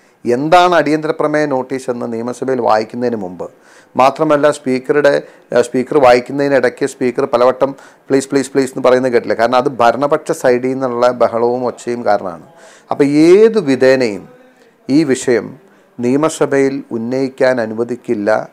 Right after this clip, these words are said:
എന്ന തീരുമാനമെടുത്താണ്, എന്ന നിർദ്ദേശം ലഭിച്ചിട്ടാണ് ഭരണകക്ഷി അംഗങ്ങൾ ഇന്ന് നിയമസഭയിലേക്ക് വന്നത്. അത് വളരെ എവിഡന്റ് ആയിരുന്നു. ഞാൻ പോലും അത്ഭുതപ്പെട്ടു. കാരണം റൂൾ ഫിഫ്റ്റി ഇത് പറഞ്ഞു ത-, ഇപ്പം ഇവർ,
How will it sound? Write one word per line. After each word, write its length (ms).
എന്ന 320
തീരുമാനമെടുത്താണ്, 1500
എന്ന 200
നിർദ്ദേശം 580
ലഭിച്ചിട്ടാണ് 800
ഭരണകക്ഷി 520
അംഗങ്ങൾ 460
ഇന്ന് 400
നിയമസഭയിലേക്ക് 840
വന്നത്. 360
അത് 100
വളരെ 720
എവിഡന്റ് 440
ആയിരുന്നു. 320
ഞാൻ 300
പോലും 380
അത്ഭുതപ്പെട്ടു. 460
കാരണം 360
റൂൾ 200
ഫിഫ്റ്റി 320
ഇത് 320
പറഞ്ഞു 240
ത-, 80
ഇപ്പം 220
ഇവർ, 340